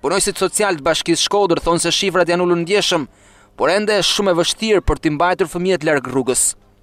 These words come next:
Kjo është një situatë e zakonshme në qendër të Shkodrës, ku duket se shteti e ka humbur betejën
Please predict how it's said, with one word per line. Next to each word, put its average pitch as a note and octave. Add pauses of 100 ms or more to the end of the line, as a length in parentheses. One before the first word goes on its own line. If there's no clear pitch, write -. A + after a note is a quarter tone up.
(440)
Kjo E3+
është E3+
një D#3
situatë E3
e -
zakonshme F3+ (500)
në C3
qendër A3
të F#3+
Shkodrës, D3+ (520)
ku F#3
duket G#3+
se G#3+
shteti D3+ (580)
e F3+
ka F#3+
humbur A3
betejën D#3